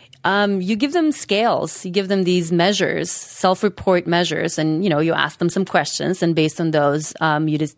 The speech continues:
sort of, uh, decide, uh, where people are on that scale. So, for example, um, one question for, um, you know, how much you desire it would be, um,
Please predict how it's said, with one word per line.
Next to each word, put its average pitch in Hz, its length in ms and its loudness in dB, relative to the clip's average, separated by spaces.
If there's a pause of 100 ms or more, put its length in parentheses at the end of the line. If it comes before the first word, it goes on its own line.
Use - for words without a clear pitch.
sort 160 160 -2
of, 147 140 -6 (120)
uh, 147 240 0 (560)
decide, 151 520 0 (340)
uh, 143 240 -2
where 160 460 -2
people 156 400 -2
are 156 240 2
on 151 120 -2
that 143 200 -2
scale. 160 480 0
So, - 120 -2
for 175 140 -2
example, 170 480 0 (320)
um, 165 320 0 (240)
one 180 180 2
question 175 440 0
for, 160 600 2
um, 151 360 0
you 160 80 0
know, 143 80 0
how 165 120 0
much 165 160 0
you 165 80 -2
desire 160 540 2
it 156 120 -2
would 160 200 -2
be, 151 320 2 (420)
um, 160 460 -2